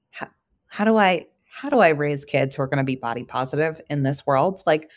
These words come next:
what are, I, and I know you could write a book on this, uh, but what would you say to families as, like, the key essential ingredients to raising body positive kids?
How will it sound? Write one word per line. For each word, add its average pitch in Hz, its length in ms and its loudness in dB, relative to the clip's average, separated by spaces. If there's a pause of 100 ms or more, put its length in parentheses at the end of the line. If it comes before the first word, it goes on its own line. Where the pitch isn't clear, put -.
(320)
what 262 240 2
are, 233 280 4
I, 190 80 4
and 170 220 2
I 170 100 4
know 170 260 2
you 160 220 -6
could 156 300 0 (360)
write 160 260 0
a 151 40 -2
book 330 220 4
on 156 200 4
this, 160 360 2
uh, 180 300 6
but 214 200 -2
what 285 120 2
would 508 120 0
you 415 120 2
say 180 200 2
to 170 100 4
families 147 500 0
as, 139 200 0
like, 139 260 0
the 147 80 -2
key 208 560 0
essential 147 560 2
ingredients 135 680 -2
to 147 120 -8
raising 143 400 -2
body - 220 -4
positive - 420 -4
kids? - 500 -6